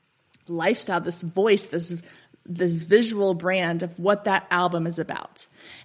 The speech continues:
And then the next album, she's grown and she's evolved and she's changed.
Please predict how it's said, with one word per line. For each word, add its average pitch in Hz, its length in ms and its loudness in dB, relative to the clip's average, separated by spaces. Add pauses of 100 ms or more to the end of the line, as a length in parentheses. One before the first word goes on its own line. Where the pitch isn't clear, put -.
And 214 160 4
then 214 120 4
the 202 80 2
next 214 360 4
album, 185 320 -2
she's 185 280 -4
grown 226 400 2
and 202 100 -2
she's 190 220 -4
evolved 185 560 4
and 175 100 -4
she's 165 260 -4
changed. 196 600 -2